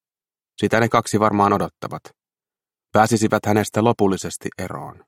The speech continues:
Ei. Se olisi turvallista, tylsää ja laiskaa. Toimettomuutta hän on maistellut jo yli puoli vuotta ja saanut siitä kylläkseen. Hukkaan aika ei ole mennyt.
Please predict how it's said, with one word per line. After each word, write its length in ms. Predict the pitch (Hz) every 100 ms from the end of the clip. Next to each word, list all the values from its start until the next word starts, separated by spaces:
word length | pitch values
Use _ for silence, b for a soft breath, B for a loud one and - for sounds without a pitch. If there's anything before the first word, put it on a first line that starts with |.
| _ _ _ _ _ _ _ _ _ _ -
Ei. 500 | 107 87 85 80 - _ _ _ _ _
Se 140 | - 101
olisi 220 | 107 117
turvallista, 760 | 143 127 82 78 67 - - - _
tylsää 500 | 123 117 95 - 87
ja 120 | 87
laiskaa. 680 | 85 78 78 - - 76 - _ _ _ _ _ _ _ _ _ -
Toimettomuutta 800 | 123 113 98 - 95 92 - 95
hän 200 | 95 104
on 100 | 104
maistellut 560 | 110 107 104 101 104
jo 100 | 104
yli 180 | 107 110 -
puoli 280 | 127 104 92
vuotta 340 | 107 - -
ja 140 | 87
saanut 300 | 87 98 95 -
siitä 260 | 104 95
kylläkseen. 680 | 92 92 80 - - - - _ _ _ _ _ _ _ _ _ _ _ _ _ _ _ _ _ _ _ -
Hukkaan 440 | 143 _ 101 90
aika 320 | 98 104 98
ei 80 | 98
ole 160 | 101 101
mennyt. 340 | 90 80 76